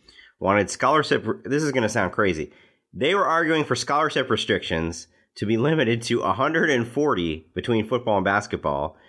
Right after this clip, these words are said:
but the rest, the rest of the S E C was not <laughs> willing to place a cap. That seems like a pretty reasonable cap, a hundred and forty, uh, between those sports. With that being the case, Tulane took off for football independence until the formation of Conference U S A in nineteen ninety-six. I mean,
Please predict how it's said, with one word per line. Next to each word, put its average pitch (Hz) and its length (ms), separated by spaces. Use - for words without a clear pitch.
but 92 80
the 110 120
rest, - 180
the 143 60
rest 139 220
of - 40
the 131 80
S 123 140
E 120 40
C 123 120
was 110 100
not 113 180
<laughs> - 0
willing 139 200
to 127 80
place 135 340
a 127 80
cap. 131 480
That - 140
seems 175 300
like 147 140
a 143 60
pretty 143 240
reasonable 143 400
cap, - 380
a 73 80
hundred 131 420
and 104 160
forty, 90 500
uh, 95 220
between 117 320
those 101 180
sports. - 420
With - 80
that 143 140
being 151 140
the 131 60
case, 131 260
Tulane 110 280
took 110 200
off 98 140
for - 60
football 92 280
independence 85 460
until - 160
the 80 80
formation 87 360
of 82 60
Conference 82 340
U 82 80
S - 120
A 85 340
in 90 120
nineteen 92 320
ninety-six. 82 580
I 85 80
mean, 87 360